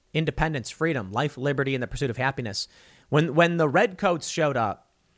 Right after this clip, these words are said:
and wh-, wh-, which were effectively the police for the British Empire, and they were like, "Turn over your guns." The, uh, uh, uh, American patriots didn't go, "Be a patriot, give up your guns for the greater good." They went, um,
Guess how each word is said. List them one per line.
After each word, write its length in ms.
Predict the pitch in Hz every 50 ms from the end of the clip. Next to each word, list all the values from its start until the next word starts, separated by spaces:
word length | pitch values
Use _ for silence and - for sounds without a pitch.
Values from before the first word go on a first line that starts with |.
| _ _ -
and 140 | 156 160 143
wh-, 280 | 160 202 220 175 -
wh-, 40 | -
which 160 | 175 180 -
were 120 | 190 202 196
effectively 540 | 180 - 214 214 - - 202 165 175 170 143
the 80 | 139
police 560 | - - 151 135 127 147 139 110 - - -
for 180 | - - 131 123
the 80 | 117 107
British 260 | 131 120 113 - -
Empire, 500 | 120 135 - - 98 87 82 104 117 - _ _ _ _ _ _ _ _ _ _ _ _ _ _ _ - - -
and 100 | 131 156
they 80 | 175
were 80 | 196 190
like, 180 | 185 175 170 -
"Turn 160 | 196 196 214
over 120 | 214 185
your 120 | 196 190 196
guns." 360 | 208 220 202 143 117 - - _ _ - - - - - - -
The, 240 | 175 214 226 226 226
uh, 60 | 208
uh, 540 | 202 196 - - 185 175 151 156 165 156 - 147
uh, 60 | 156
American 420 | 156 170 214 226 254 - - 170
patriots 560 | - 214 285 302 - - 285 247 226 - -
didn't 300 | - 147 190 208 208 196
go, 300 | 175 190 185 180 170 151 - - - - - -
"Be 100 | 285 330
a 60 | 320
patriot, 720 | - 311 302 311 214 - 302 285 269 254 196 - - _ _ _ _ _ _ -
give 140 | - 294 302
up 140 | 302 -
your 80 | 285 277
guns 360 | 214 294 294 294 269 220 -
for 100 | - 233
the 60 | 233
greater 260 | 214 269 269 262 262 226
good." 500 | 185 269 269 254 226 185 147 131 123 -
They 160 | 135 156 165
went, 500 | 175 160 160 156 151 147 143 - - -
um, 380 | - 143 127 123 117 110 107